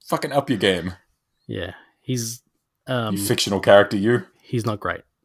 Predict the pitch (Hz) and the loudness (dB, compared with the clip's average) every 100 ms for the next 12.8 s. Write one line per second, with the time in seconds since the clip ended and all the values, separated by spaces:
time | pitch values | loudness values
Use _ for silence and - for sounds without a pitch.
0 | _ - - - - - - - - _ | _ -18 -16 -14 -16 -18 -20 -20 -20 _
1 | - - - - - 147 139 139 135 135 | -20 -20 -20 -16 4 8 10 10 8 6
2 | 107 117 160 190 147 135 135 151 147 143 | 6 6 8 6 6 6 6 8 8 6
3 | 131 - - - - 160 175 160 185 170 | 2 -10 -16 -18 -2 4 6 8 6 6
4 | 175 180 - - - - 175 143 139 165 | -4 -6 -8 -20 -14 2 4 6 6 8
5 | 214 214 - 185 147 160 165 143 131 131 | 10 8 10 6 8 4 6 6 6 6
6 | 127 120 123 135 131 - 139 135 - 127 | 6 4 4 4 4 4 4 2 4 2
7 | 131 123 120 120 117 120 120 117 123 123 | 4 0 2 2 2 0 0 -4 -4 -4
8 | 113 127 120 117 117 120 120 117 123 120 | -2 -2 -2 -2 -4 -6 -6 -4 -2 -2
9 | 113 110 - _ _ _ _ _ _ _ | -2 -4 -10 _ _ _ _ _ _ _
10 | _ _ _ - 120 175 196 180 _ _ | _ _ _ 2 4 4 2 -4 _ _
11 | - 151 160 - _ _ - 156 156 - | 0 2 2 -4 _ _ -4 -4 -4 2
12 | 151 151 - - 151 98 71 90 | 4 4 -4 0 0 0 -4 -16